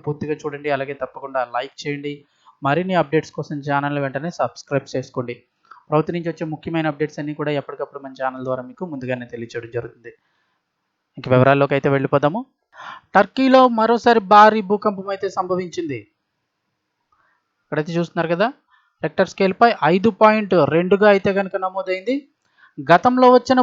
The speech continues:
భూకంపం తాలూకు భయాలు ఇంకా మరవక ముందే గురువారం రోజు ఐదు పాయింట్ రెండు తీవ్రతతో భారీ భూకంపం నమోదైంది.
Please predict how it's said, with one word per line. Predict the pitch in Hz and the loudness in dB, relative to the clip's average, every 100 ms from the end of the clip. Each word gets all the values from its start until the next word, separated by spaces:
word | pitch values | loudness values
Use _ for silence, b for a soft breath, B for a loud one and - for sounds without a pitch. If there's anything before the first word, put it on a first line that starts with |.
| 202 | 4
భూకంపం | 226 240 247 233 247 240 | 4 6 2 2 -2 6
తాలూకు | 233 233 233 240 233 | 6 6 2 -2 0
భయాలు | 208 214 226 202 139 156 | 2 6 6 4 -2 -4
ఇంకా | 214 202 | -2 2
మరవక | 185 208 208 214 | 4 4 2 -2
ముందే | 214 214 254 247 185 | -4 0 0 0 0
గురువారం | 202 220 220 214 | 4 6 4 2
రోజు | 214 226 233 143 151 165 | 0 2 -2 -4 -4 -4
ఐదు | 202 233 233 | -2 -2 2
పాయింట్ | 220 226 220 180 | 0 2 -2 -2
రెండు | 196 202 208 | 0 2 2
తీవ్రతతో | 196 202 202 - 233 233 - - | 4 2 0 4 4 4 0 4
భారీ | 160 190 214 185 | 4 4 0 0
భూకంపం | 202 202 202 196 | 2 0 0 0
నమోదైంది. | 185 185 180 165 131 | 2 2 2 0 -4